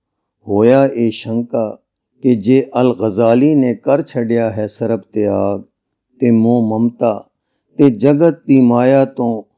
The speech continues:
ਹੋ ਬੈਠਾ ਨਿਰਲੇਪ, ਤਾਂ ਕਿਉਂ ਇਹ ਰੇਸ਼ਮੀ ਤੰਬੂਆਂ ਅੰਦਰ ਬੈਠ ਗਿਆ ਹੈ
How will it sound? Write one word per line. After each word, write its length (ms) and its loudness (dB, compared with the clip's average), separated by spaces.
ਹੋ 200 2
ਬੈਠਾ 440 0
ਨਿਰਲੇਪ, 640 -2
ਤਾਂ 180 0
ਕਿਉਂ 360 -2
ਇਹ 260 2
ਰੇਸ਼ਮੀ 480 0
ਤੰਬੂਆਂ 540 0
ਅੰਦਰ 320 0
ਬੈਠ 360 -2
ਗਿਆ 260 -2
ਹੈ 300 -10